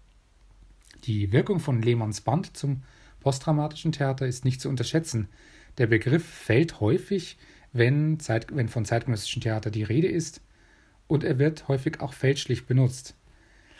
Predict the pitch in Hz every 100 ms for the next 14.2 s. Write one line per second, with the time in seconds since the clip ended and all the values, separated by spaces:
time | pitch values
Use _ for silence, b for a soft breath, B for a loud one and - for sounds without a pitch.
0 | B B 151 147 170 - 139 135 170 165
1 | 135 131 131 131 120 127 135 - - -
2 | 127 131 113 - - 95 123 175 185 175
3 | 170 165 165 165 - - - - 147 165
4 | - 139 - B B B 135 127 131 120
5 | 117 143 156 135 - - 139 - 123 123
6 | 127 139 127 117 117 123 - 117 120 -
7 | 127 131 139 120 113 117 - 151 165 135
8 | 123 B B B B - 127 117 107 151
9 | 185 165 160 139 - 131 - 123 120 -
10 | 127 120 110 113 - 107 151 - 147 151
11 | 160 147 131 127 127 120 - 127 117 117
12 | 113 113 - B B B 131 - 127 160
13 | 135 - 113 110 101 - 120 117 113 -
14 | 117